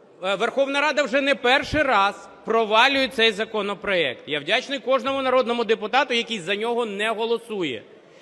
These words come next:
Сподіваюся, сьогодні так само вистачить розуму в цій залі не голосувати за закони,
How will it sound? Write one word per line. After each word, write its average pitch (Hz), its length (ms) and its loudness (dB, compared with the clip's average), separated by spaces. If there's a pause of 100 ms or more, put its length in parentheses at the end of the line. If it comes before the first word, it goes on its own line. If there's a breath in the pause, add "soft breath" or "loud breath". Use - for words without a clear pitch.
(120 loud breath)
Сподіваюся, 240 640 -2
сьогодні 247 400 0
так 285 200 -4
само 208 440 2
вистачить 202 560 -4
розуму 254 460 -2
в 180 60 -6
цій 208 260 -4
залі 220 460 2 (260 loud breath)
не 220 240 -2
голосувати 262 880 2
за 202 140 -4
закони, 214 640 -2